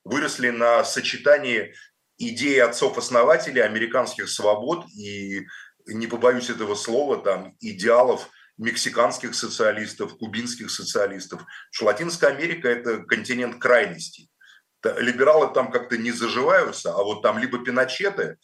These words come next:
либо Альенде, понимаете, такие вот ребята. И вот это все идет в Соединенные Штаты. Поэтому в следующие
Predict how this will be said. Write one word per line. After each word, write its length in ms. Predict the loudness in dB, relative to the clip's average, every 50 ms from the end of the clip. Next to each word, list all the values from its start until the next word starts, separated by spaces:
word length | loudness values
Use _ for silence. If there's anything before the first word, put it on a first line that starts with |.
| -20 -20 -16 -10
либо 300 | -4 -4 -2 4 4 4
Альенде, 520 | 4 4 2 -2 -4 -4 -4 -8 -14 -18 -18 -16
понимаете, 460 | -12 -12 -6 -4 -4 -4 -4 -6 -6
такие 400 | -6 -6 -6 -6 -8 -8 -8 -8
вот 200 | -10 -10 -14 -10
ребята. 380 | -10 -6 -2 -4 -4 -4 -4 -8
И 60 | -6
вот 160 | -4 -4 -4
это 160 | -2 -4 -4
все 320 | -4 -2 -2 -2 -2 -2 -4
идет 400 | -2 -2 -2 -2 -2 -6 -12 _ _ _ _ _ _
в 80 | -6
Соединенные 440 | -4 -4 -2 0 -2 -2 0 -2 -4
Штаты. 400 | -4 -2 0 0 0 0 -4 -8 -4
Поэтому 360 | 0 2 2 2 2 -2 -4 -4
в 60 | -6
следующие 640 | -4 -4 -2 -2 -2 -4 -2 -2 0 0 -2 -4 -6